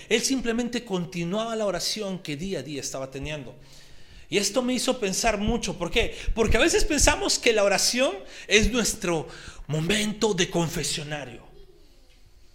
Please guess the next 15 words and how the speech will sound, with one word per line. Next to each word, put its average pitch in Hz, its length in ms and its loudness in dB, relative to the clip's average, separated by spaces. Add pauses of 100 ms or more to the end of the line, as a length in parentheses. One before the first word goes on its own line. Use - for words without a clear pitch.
(880)
Y 139 80 -4
aunque 147 280 -4
muchos 202 300 -2
sean 175 300 -4
anticatólicos 180 760 -4
romanos, 135 500 -4 (800)
hacemos 320 680 2
de 190 120 8
la 170 80 6
oración 156 520 0
como 165 300 -4
nuestro 147 340 0
momento 170 420 -2
de 170 80 -2
confesionario. 151 800 -4